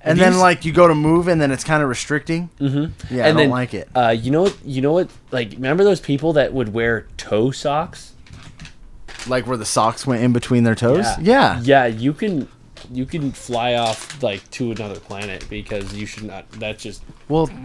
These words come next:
Speaker 1: those
Speaker 2: That's gross.
Speaker 1: people with the toe socks
Speaker 2: That's
Speaker 1: had
Speaker 2: gross.
Speaker 1: the sleeves with the finger holes.
Speaker 2: See, but I got one of those, but on accident. One of those jackets. They're dope, dude. And
Speaker 1: I
Speaker 2: I
Speaker 1: bet
Speaker 2: could
Speaker 1: you your hoodies zipped all the way
Speaker 2: Yeah,
Speaker 1: up
Speaker 2: yeah,
Speaker 1: at
Speaker 2: all the
Speaker 1: your
Speaker 2: way to my
Speaker 1: face,
Speaker 2: face
Speaker 1: too.
Speaker 2: and said Spider-Man or something.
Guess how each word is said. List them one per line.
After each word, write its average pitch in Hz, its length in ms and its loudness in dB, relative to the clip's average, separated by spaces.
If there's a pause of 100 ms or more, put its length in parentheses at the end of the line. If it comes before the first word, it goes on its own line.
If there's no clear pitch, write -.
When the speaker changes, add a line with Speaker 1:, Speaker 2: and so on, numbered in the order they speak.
Speaker 1:
those 147 400 4
Speaker 2:
That's 143 180 -4
gross. 139 280 0
Speaker 1:
people 247 320 8
with 269 160 6
the - 80 -10
toe 190 260 6
socks 151 640 4 (160)
Speaker 2:
That's 160 160 -4
Speaker 1:
had 170 300 8
Speaker 2:
gross. 143 100 0
Speaker 1:
the 165 80 4
sleeves 165 500 2
with 156 160 2
the 147 80 -2
finger 139 320 0
holes. 98 400 -6 (800)
Speaker 2:
See, - 160 -4
but 247 180 0
I 277 200 2
got 269 180 4
one 254 120 -2
of 247 60 -2
those, 233 180 0
but 220 120 -4
on 202 140 -2
accident. 208 540 -8
One 143 140 -8
of 139 60 -4
those 131 100 -4
jackets. 117 500 -10 (1000)
They're 165 120 0
dope, 170 440 4
dude. 143 420 0
And 143 80 0
Speaker 1:
I 135 80 8
Speaker 2:
I 147 40 6
Speaker 1:
bet 196 160 8
Speaker 2:
could - 80 0
Speaker 1:
you 208 80 10
your 185 180 10
hoodies 180 320 6
zipped 156 400 0
all 202 120 8
the 202 100 4
way 185 120 6
Speaker 2:
Yeah, 196 200 8
Speaker 1:
up 208 80 8
Speaker 2:
yeah, 202 100 8
Speaker 1:
at 214 80 10
Speaker 2:
all 202 100 8
the 214 80 8
Speaker 1:
your 202 60 6
Speaker 2:
way 202 80 6
to 220 60 8
my 202 100 10
Speaker 1:
face, 180 80 2
Speaker 2:
face 175 180 4
Speaker 1:
too. 196 80 10
Speaker 2:
and 196 100 8
said 165 140 2
Spider-Man 143 640 2
or 131 60 -8
something. 123 400 -8